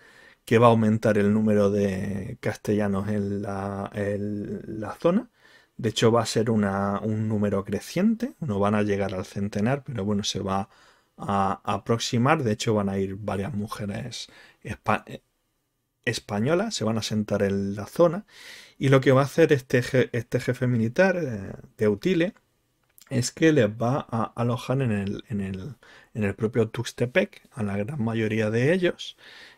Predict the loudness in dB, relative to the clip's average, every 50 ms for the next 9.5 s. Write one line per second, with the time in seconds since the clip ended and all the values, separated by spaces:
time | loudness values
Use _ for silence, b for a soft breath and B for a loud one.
0 | B B 2 4 6 6 6 4 4 4 4 4 6 6 4 4 4 4 4 2
1 | 2 0 -2 -4 -4 -2 0 2 2 2 2 2 0 0 -2 -4 -4 -8 -10 -10
2 | -10 -12 -8 _ -8 -8 -4 -4 -6 -6 2 2 4 4 4 2 0 -4 -4 -2
3 | 0 2 4 4 4 4 2 2 2 0 0 0 0 -2 0 0 0 0 0 -2
4 | -2 -4 -6 -8 -6 -8 -8 -6 -4 -4 -4 -2 0 2 2 2 0 -2 -4 -6
5 | -12 -18 -20 -14 _ -4 -2 -2 -2 -4 -6 -10 -10 -6 -6 -6 -4 -4 -6 -4
6 | -2 -2 -2 -2 -4 -8 B B B B B B B B B B -10 -8 -2 0
7 | 0 0 2 2 2 4 4 4 4 4 4 6 4 4 6 4 4 4 6 4
8 | 4 4 4 0 2 4 4 4 4 4 0 0 0 2 4 4 4 2 2 2
9 | 2 2 4 4 4 6 4 4 2